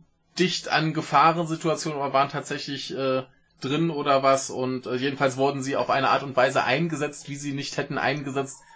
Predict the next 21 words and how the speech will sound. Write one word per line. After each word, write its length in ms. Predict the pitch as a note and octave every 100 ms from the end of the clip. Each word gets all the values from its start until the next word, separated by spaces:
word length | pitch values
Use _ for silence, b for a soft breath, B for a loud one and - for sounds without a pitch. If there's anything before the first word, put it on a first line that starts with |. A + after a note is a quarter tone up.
| b
werden 480 | B2 C3 C3+ C3+ C3+
sollen. 760 | A#2+ C3 D3 C#3+ B2 A2+ G#2+ G2+ _ _ _ - - B B B
Und 420 | - D3 D#3+ - D3
die 60 |
gute 260 | C#3+ G3 G3
Frau 220 | - D3
Ina 300 | F#3+ A#3+ G#3
da, 160 | C#3+ E3
die 160 | E3
wollte 300 | C#3+ D#3 E3
dann 340 | D3+ D3+ D3+ D3+
auch, 480 | B2+ C3 C3+ B2 C3+
äh, 100 | C3+
die 120 | C3 D#3+ F#3
sollte 340 | D3+ D3 -
dann 280 | C3+ C3+ B2+
halt 220 | C3 B2+
mal 180 | C3 B2+
wieder 140 | C3+ C3
Dokumente 640 | C#3 C#3+ C3 E3 B3 C4
vorzeigen. 760 | - B3 B3 A#3+ G#3+ G#3+ A3